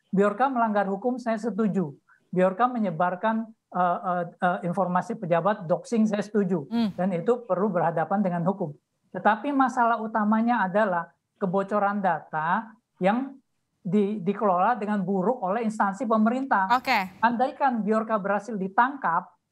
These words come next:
Speaker 1: tetapi kebocoran data tidak dibenahi, dalam waktu tiga sampai enam bulan lagi, keluar lagi Bjorka lain.
Speaker 2: Baik.
Speaker 1: Tapi
Speaker 2: Ini
Speaker 1: kalau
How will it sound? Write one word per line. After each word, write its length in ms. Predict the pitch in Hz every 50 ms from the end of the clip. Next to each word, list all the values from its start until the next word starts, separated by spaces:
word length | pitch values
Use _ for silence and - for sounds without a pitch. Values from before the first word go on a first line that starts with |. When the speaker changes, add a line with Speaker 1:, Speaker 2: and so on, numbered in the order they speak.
| _ _ _ _ _ _
Speaker 1:
tetapi 640 | - 220 220 220 226 226 220 220 262 233 214 220 -
kebocoran 480 | - 196 214 208 208 214 202 196 196
data 240 | 185 185 185 202 202
tidak 320 | 196 214 202 185 196 196 165
dibenahi, 640 | 196 196 175 180 190 220 254 247 240 214 202 208 - _ _ _ _
dalam 240 | - 202 202 202 196
waktu 320 | 196 190 196 - 220 208
tiga 240 | 214 240 226 208 262
sampai 320 | 262 - 247 202 220 220
enam 80 | 214 214 202
bulan 240 | 196 208 202 202 214
lagi, 240 | 226 247 233 254 247 - _ _
keluar 320 | _ 202 185 185 180 170 170
lagi 240 | 185 202 214 220
Bjorka 320 | 175 180 180 180 175 180 170
lain. 400 | 165 175 175 175 170 156 151 156
Speaker 2:
Baik. 320 | 233 233 226 202 190 - - - -
Speaker 1:
Tapi 160 | - - 254 320
Speaker 2:
Ini 140 | 339 285 -
Speaker 1:
kalau 240 | 233 226 220 220